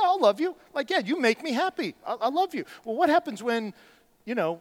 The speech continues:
when Raleigh gets Alzheimer's? <laughs> Is my wife gonna love me? Because I can't really do much for her at that point. Because she has to love me for who I am.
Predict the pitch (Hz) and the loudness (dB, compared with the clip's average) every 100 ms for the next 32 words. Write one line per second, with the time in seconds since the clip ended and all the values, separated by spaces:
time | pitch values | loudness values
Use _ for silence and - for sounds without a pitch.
0 | _ - 175 170 196 214 175 165 185 - | _ -10 -6 2 4 4 0 -6 -6 -6
1 | 123 110 - - - _ _ _ _ _ | -10 -14 -18 -16 -16 _ _ _ _ _
2 | _ _ _ _ _ _ _ _ _ _ | _ _ _ _ _ _ _ _ _ _
3 | _ _ _ _ - 143 139 147 - 135 | _ _ _ _ -18 -12 -8 -8 -10 -10
4 | 131 165 165 _ - - 143 - 170 156 | -10 -10 -18 _ -20 -16 -14 -14 -18 -16
5 | 151 143 143 156 - 101 90 101 _ 95 | -16 -16 -18 -18 -18 -20 -20 -20 _ -20
6 | _ _ _ _ _ _ _ _ _ _ | _ _ _ _ _ _ _ _ _ _
7 | _ _ _ 147 139 - 202 - 147 160 | _ _ _ -18 -14 -8 -8 -8 -8 -8
8 | 151 - 120 120 101 113 | -10 -16 -16 -16 -12 -12